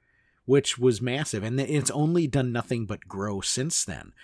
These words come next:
It's steady growth, twenty thirteen, twenty fourteen, twenty fifteen, twenty sixteen, twenty seventeen, and now twenty eighteen, it's up to sixty-six percent. So sixty-six percent, two-thirds of the American population, this,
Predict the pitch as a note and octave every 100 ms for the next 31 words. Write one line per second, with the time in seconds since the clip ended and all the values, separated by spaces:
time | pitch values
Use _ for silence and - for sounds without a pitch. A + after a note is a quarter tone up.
0 | - - - A2+ - - C#3 E3 G#2 B1+
1 | G1+ - - B2+ B2 A#2+ D3+ C#3 - F#2+
2 | - A2+ A2 - C#3+ C3+ - F2+ D2+ G#2+
3 | G#2 - D#3 - - F2+ C#2+ - A#2 A2
4 | - E3+ - - - - - - B2 A2
5 | - F3 D3+ - F2 - - A#2 B2+ B2
6 | - D3 C3+ C#3+ F3+ - A2 G2+ F#2+ -
7 | - B2 - C#3 - A2 - - - D3
8 | B2 - - - - - G2+ - F2 -
9 | _ _ _ _ - - - - - C#3+
10 | C3 - - - - - - B3+ - B3+
11 | - F#3+ - - D3+ A#2 F#2+ - A#3 -
12 | - D#3+ B2 C#2+ - A2 F#2+ - G#2+ G2+
13 | G2 G#2 A2+ B2+ D3 C#3+ C3 C3+ B2+ C3
14 | G2+ - G#2+ G#2+